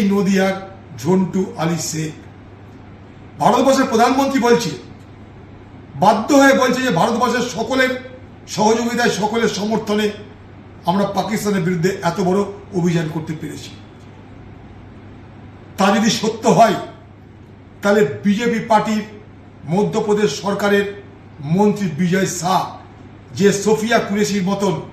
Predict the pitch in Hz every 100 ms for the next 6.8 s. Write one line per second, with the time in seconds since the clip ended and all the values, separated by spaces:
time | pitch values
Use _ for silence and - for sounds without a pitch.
0 | - - - - - 180 175 185 170 -
1 | 196 208 170 202 127 190 - 208 196 202
2 | 196 - - - 123 185 175 - 175 185
3 | - - - - - - - 165 180 127
4 | 208 185 202 - 208 - 160 190 208 165
5 | 165 196 220 208 - - - 185 202 -
6 | 196 202 208 - 202 202 202